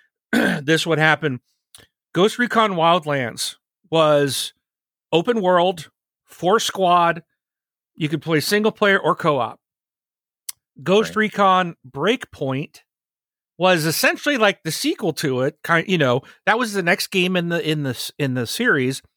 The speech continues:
Speaker 2: Right.
Speaker 1: And when it launched, it didn't have co-op, and it was something they patched in much later.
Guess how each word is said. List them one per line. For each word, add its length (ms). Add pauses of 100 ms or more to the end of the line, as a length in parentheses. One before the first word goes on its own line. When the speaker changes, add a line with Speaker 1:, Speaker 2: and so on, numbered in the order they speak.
(400)
Speaker 2:
Right. 240 (180)
Speaker 1:
And 160
when 100
it 160
launched, 440
it 100
didn't 220
have 180
co-op, 500 (880)
and 80
it 40
was 120
something 240
they 140
patched 400
in 120
much 260
later. 360